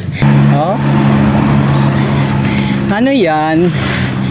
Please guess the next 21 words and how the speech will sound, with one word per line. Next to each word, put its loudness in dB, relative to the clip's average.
Ahon 0
yan. 0
Yo, 2
samantalain 0
ko 0
na 0
to, -2
ha. -2
Sa -2
mga 0
nag-comment -2
sa -2
mga -4
past -4
video 0
ko -2
na -2
hindi 0
ko 0
na 0
shoutout. -2